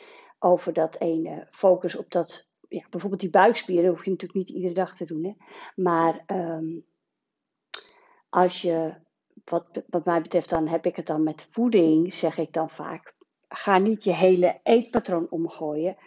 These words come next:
Pak één ding uit je eetpatroon waar je je op focust. Per, totdat die helemaal in je systeem zit. En dan pas ga je over naar het andere. Dus dat kan zijn het ontbijt, of een tussendoortje, of het avondeten. Of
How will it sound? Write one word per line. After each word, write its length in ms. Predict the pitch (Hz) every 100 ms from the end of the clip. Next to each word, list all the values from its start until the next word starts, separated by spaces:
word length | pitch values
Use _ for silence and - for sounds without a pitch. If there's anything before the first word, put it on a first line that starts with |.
| - _ _
Pak 340 | 160 160 - _ -
één 580 | 214 254 320 370 392 _ _
ding 500 | - 165 175 202 220 -
uit 280 | 185 247
je 100 | -
eetpatroon 720 | - 220 - 214 185 170 180 - - - -
waar 360 | 156 160 160
je 100 | 170
je 140 | 196 -
op 180 | 269
focust. 760 | - 349 349 - - - - _ _ _ _ -
Per, 360 | 185 180 202 _ _ _ _ _
totdat 420 | - 349 165 127
die 200 | - 185 190
helemaal 340 | 214 220 220
in 120 | 254
je 80 | 254
systeem 480 | 262 254 320 349 302
zit. 240 | - 180
En 160 | - 143
dan 220 | 139 196
pas 180 | 269 269
ga 140 | 254
je 140 | 254 -
over 260 | 226 -
naar 160 | 202 185
het 120 | -
andere. 360 | 165 131 - - - - -
Dus 140 | 170
dat 160 | 156 -
kan 180 | 156
zijn 160 | 160 151
het 120 | -
ontbijt, 640 | 254 247 220 208 214 - -
of 140 | -
een 100 | -
tussendoortje, 720 | - 208 240 220 214 214 208 -
of 100 | 175
het 160 | 180
avondeten. 840 | - 233 226 - - 202 202 202 -
Of 300 | 180 -